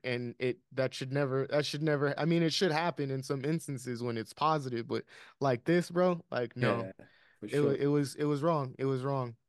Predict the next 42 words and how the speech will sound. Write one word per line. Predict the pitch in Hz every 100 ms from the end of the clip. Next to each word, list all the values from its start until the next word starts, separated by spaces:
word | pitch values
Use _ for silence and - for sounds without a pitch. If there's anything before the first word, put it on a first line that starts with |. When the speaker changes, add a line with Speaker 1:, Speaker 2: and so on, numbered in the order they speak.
| _
Speaker 1:
So, | - 110 123
Speaker 2:
Listen, | 123
Speaker 1:
but | 135
yeah, | 147
Speaker 2:
man. | 151
Speaker 1:
if | 156
you | 156
want | 160
that | 160 156
info, | 147 139 131
I | 131
can, | 135 135
I | -
can | 127 131
give | 131
it | 123
to | -
you. | 123 127 - 139
<laughs> | 170
Speaker 2:
Yeah, | 113 156 139
yeah, | 151 143 156
yeah, | 135
man. | 117 131 120
Listen, | 143 147 110 -
I | 107
really, | 107 139 143
I, | 104 113
I | 117 120
appreciate | 120 170 165 151 135 127
you | 113
sharing | - 135 131 110
that, | 98 101
man, | 107 113
because, | 107 110 110 107
you |
know, | 120 110
it | 110
makes | 123 127
me | 117
realize | 101 127 123 110 104 101
how | 107
much, | 104 107 - -